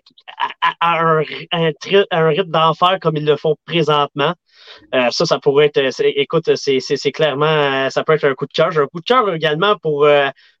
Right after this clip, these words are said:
tu sais, pour, pour, pour ce que Grasset fait en général. Euh, je pense que, tu sais, comme je le disais, c'est pas étranger. Puis, tu sais, il y a une facette qu'on parle pas beaucoup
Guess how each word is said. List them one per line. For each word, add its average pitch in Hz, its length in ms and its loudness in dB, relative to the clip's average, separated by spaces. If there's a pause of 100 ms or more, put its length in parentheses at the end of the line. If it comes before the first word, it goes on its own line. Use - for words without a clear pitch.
(160)
tu - 60 -20
sais, 226 120 2
pour, - 160 -8 (120)
pour, 156 300 -12
pour 156 160 -10
ce - 80 -18
que 175 180 -2
Grasset 165 720 -2 (140)
fait 185 220 -2 (340)
en 147 140 0
général. 151 580 0 (380)
Euh, 135 100 -2
je - 80 -8
pense 175 220 0
que, 175 80 -2
tu 151 80 0
sais, 139 120 -2
comme 156 140 0
je 143 80 -2
le 156 60 4
disais, 151 160 -2
c'est 156 160 -2
pas 190 120 2
étranger. 156 580 0
Puis, 160 200 -4
tu - 60 -20
sais, 226 80 2
il 208 40 2
y - 20 0
a 170 40 0
une 160 60 -4
facette 185 340 -2
qu'on 165 140 0
parle 160 180 2
pas 180 140 -2
beaucoup 196 400 0